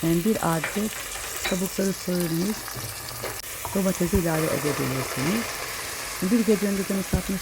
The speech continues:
olduğum bir buçuk su bardağı fasulyelerimi ilave ettim süzdükten sonra. Ee, şöyle bir çevirdikten sonra karabiberimi il-, ila-, ilave ettim.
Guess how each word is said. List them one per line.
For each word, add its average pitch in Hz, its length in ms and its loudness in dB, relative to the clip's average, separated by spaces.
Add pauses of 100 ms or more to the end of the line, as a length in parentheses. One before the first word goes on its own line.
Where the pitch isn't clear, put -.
olduğum 175 520 0 (480)
bir 214 80 4
buçuk 185 320 2
su - 140 2
bardağı 160 580 0 (1000)
fasulyelerimi 160 800 0 (680)
ilave 139 420 0
ettim 131 360 -4
süzdükten 131 560 -2 (160)
sonra. 135 320 0 (1400)
Ee, 143 420 2 (420)
şöyle 233 180 4
bir 208 160 2
çevirdikten 208 540 0
sonra 208 200 0 (160)
karabiberimi 165 500 2
il-, 143 400 -2
ila-, 147 200 -2
ilave 139 420 0
ettim. 165 320 0